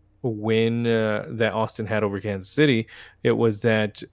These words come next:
Sporting Kansas City ended up getting a red card in the forty-third minute. Um, so I feel like that had a, was a heavy, heavy influence in, um, Austin and winning that game.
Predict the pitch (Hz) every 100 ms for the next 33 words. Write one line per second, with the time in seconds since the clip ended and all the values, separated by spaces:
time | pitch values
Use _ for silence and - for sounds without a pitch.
0 | _ - - 160 - 131 113 - 107 107
1 | 107 107 110 110 113 104 107 131 127 127
2 | 123 113 107 - 107 104 - 120 120 120
3 | 107 101 92 110 - - _ _ _ _
4 | _ _ _ _ _ _ 107 90 82 82
5 | 82 85 - - 110 101 95 90 - _
6 | _ _ _ - 127 104 98 - 110 110
7 | 110 104 _ - 113 101 - 113 101 92
8 | - - 143 127 104 104 98 92 85 95
9 | 90 82 - - - - - _ _ 127
10 | 110 98 92 92 92 90 90 90 107 _
11 | _ _ _ _ _ _ _ _ - 110
12 | 95 - 92 87 104 95 - - 110 104
13 | 90 90 _ _ 101 92 - 92 82